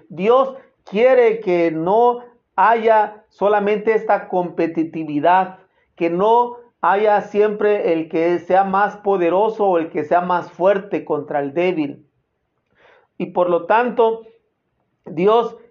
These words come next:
quiere proclamar en Jesús, eh, que Él es un, un Padre para todos por igual. Y si es un Padre, quiere decir que todos somos hermanos.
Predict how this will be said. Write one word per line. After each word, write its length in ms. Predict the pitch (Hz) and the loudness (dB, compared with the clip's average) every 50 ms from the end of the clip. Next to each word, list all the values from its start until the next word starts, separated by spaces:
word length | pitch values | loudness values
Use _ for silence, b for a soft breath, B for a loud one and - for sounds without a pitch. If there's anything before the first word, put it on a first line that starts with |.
| _ _ _ | _ _ _
quiere 720 | - 196 220 233 240 240 240 240 240 - - - - _ _ | 0 2 2 4 6 4 4 4 2 -2 -14 -18 -20 _ _
proclamar 880 | - 196 190 202 190 196 - - 175 170 165 170 185 185 208 233 233 - - | -6 -2 0 0 -2 -2 -2 -2 -2 -2 0 0 2 4 4 4 2 0 -4
en 200 | 214 185 175 180 | -4 -4 -4 -2
Jesús, 680 | 180 170 151 - - 240 269 302 302 - - - _ _ _ _ _ _ _ _ _ _ _ _ _ _ _ - | -2 -4 -4 -2 -2 -2 0 0 -2 -4 -10 -20 _ _ _ _ _ _ _ _ _ _ _ _ _ _ _ -8
eh, 340 | - 170 170 170 170 160 165 | -4 -2 -2 -2 -2 -4 -4
que 220 | - 180 185 202 220 | -4 -2 0 2 2
Él 80 | 226 | 2
es 220 | 233 226 214 - 208 | 2 2 0 0 0
un, 340 | 196 208 208 202 190 196 - | -2 -2 -2 -4 -8 -10 -6
un 280 | - 196 214 226 - - | -4 -4 -4 -4 -4 0
Padre 460 | - 202 220 226 226 220 226 226 226 | 2 4 6 4 4 4 4 2 2
para 480 | 220 226 202 190 185 175 156 147 - - | 2 2 0 0 2 2 0 -2 -4 0
todos 440 | - 220 247 247 240 233 202 180 - | 2 4 4 4 4 2 0 -2 -6
por 240 | - - 180 175 | -4 -4 -2 0
igual. 580 | 156 151 147 135 160 160 170 165 160 160 - - _ _ _ b b b b b b b b b | 0 -2 0 2 2 2 2 2 0 -6 -10 -16 _ _ _ b b b b b b b b b
Y 140 | 160 175 | -8 -8
si 240 | 170 - - 190 226 | -8 -8 -6 0 2
es 180 | 269 277 277 - | 2 2 2 0
un 280 | 269 247 226 202 190 | -4 -4 -4 -6 -2
Padre, 520 | - 214 220 240 247 254 240 254 247 226 233 | 0 2 2 4 2 2 2 0 -2 -2 -2
quiere 280 | - 220 214 214 214 | -6 -4 0 0 2
decir 380 | 214 196 - - 220 226 220 - | 2 0 0 -2 -4 -4 -4 -4
que 140 | - 180 160 | -4 -4 -4
todos 600 | - - - 185 220 247 254 240 240 220 - 226 | -6 -8 -2 0 4 4 4 4 2 0 -2 -2
somos 440 | - 214 220 226 220 226 214 - - | -2 -2 0 0 0 -2 -2 0 0
hermanos. 760 | - 175 165 165 170 190 214 226 208 175 139 131 - _ | 0 0 0 0 0 0 0 0 -2 -4 -6 -8 -12 _